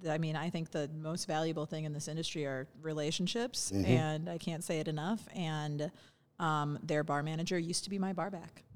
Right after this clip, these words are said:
Speaker 2: <laughs> That's crazy.
Speaker 1: <laughs>
Speaker 2: Well, actually, that feeds into a question that I wanted to clarify a little bit, because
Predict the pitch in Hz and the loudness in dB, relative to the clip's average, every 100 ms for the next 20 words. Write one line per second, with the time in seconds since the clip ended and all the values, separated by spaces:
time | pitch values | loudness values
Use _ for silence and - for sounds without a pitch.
0 | - - - - - - - 427 339 143 | -12 -10 4 4 6 8 12 12 12 10
1 | - - 320 - - - 180 190 190 190 | 8 4 0 0 -4 10 12 12 12 12
2 | 254 170 147 139 160 165 180 156 160 151 | 12 10 8 12 12 12 12 12 12 12
3 | 123 - 143 143 131 123 120 127 117 127 | 12 12 12 12 12 12 12 10 8 8
4 | 120 120 104 101 98 104 98 101 113 104 | 8 8 6 6 4 2 2 4 6 6